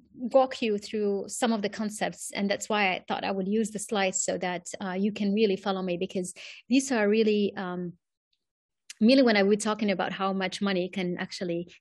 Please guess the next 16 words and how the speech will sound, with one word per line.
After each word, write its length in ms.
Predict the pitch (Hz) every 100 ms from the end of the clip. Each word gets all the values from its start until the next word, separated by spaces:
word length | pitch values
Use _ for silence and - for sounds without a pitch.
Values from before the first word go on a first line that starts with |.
| -
companies 400 | 202 196 180 180
make 240 | 190 180
when 120 | 180
they 120 | 175 175
go 160 | 175
sustainable 680 | 175 - - 190 185 170 175
and 180 | 180 185
when 140 | 180
they 180 | 180 196
integrate 560 | 214 202 185 190 185 180
the 80 | 180
sustainability 800 | - 180 175 175 180 180 175 185
aspect 560 | 185 185 - - -
into 300 | - 190 202
their 160 | 180 175
business, 500 | 185 196 185 - -